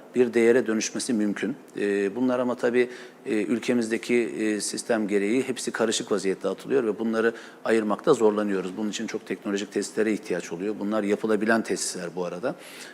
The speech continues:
E, ama tabii bunları kaynakta ayırıp daha kolay, e, ıslatmadan, e, yani kuru ürünleri ıslatmadan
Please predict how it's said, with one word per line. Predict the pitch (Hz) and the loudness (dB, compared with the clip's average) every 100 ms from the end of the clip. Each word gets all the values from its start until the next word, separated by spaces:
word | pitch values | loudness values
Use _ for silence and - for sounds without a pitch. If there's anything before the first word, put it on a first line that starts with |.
| - | -6
E, | 104 104 104 | 0 2 2
ama | 131 120 | 2 2
tabii | 135 123 | 2 0
bunları | 117 123 123 | 2 2 2
kaynakta | - 107 113 - 135 | 0 0 -2 4 4
ayırıp | - 117 110 107 - | 6 4 4 2 -2
daha | 104 131 | 2 2
kolay, | - 110 104 92 - - - 113 | 4 6 6 4 -4 -16 -10 -4
e, | 98 95 | -2 -2
ıslatmadan, | - - 135 - 107 90 82 - - - | -2 2 2 2 -2 -4 -6 -10 -12 -6
e, | |
yani | 92 90 95 95 95 - - | -4 -2 -2 -4 -4 -8 -12
kuru | - 139 165 | -2 4 8
ürünleri | 127 117 113 135 | 8 6 6 4
ıslatmadan | 120 - 135 - 107 107 107 | 4 0 -4 -2 0 2 0